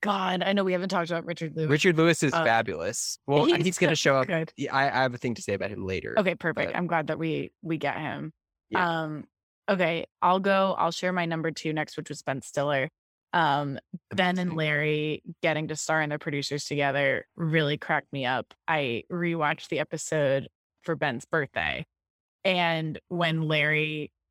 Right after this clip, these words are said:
Speaker 1: <laughs> uses a skewer on a kebab at the party and is, like, so,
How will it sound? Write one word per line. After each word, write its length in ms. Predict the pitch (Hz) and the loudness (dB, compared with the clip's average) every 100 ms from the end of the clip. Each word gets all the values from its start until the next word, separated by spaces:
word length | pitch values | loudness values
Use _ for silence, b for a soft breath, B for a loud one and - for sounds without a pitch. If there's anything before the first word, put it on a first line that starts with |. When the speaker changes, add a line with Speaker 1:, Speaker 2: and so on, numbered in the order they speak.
| - | -4
Speaker 1:
<laughs> 160 | 196 | -2
uses 400 | 214 202 180 175 | 0 0 0 -2
a 60 | 170 | -4
skewer 540 | - - 175 165 170 | -6 -6 -2 0 0
on 140 | 160 165 | 0 -2
a 40 | |
kebab 580 | - 160 160 143 143 165 - | -2 0 2 4 4 0 -4
at 120 | - | -8
the 60 | 151 | -6
party 640 | 160 143 147 160 175 180 - | -2 -2 -2 -2 -4 -6 -4
and 100 | 175 | -2
is, 100 | 165 | 0
like, 160 | 160 | -2
so, 720 | - - - 170 160 156 160 | -4 -4 0 2 4 2 0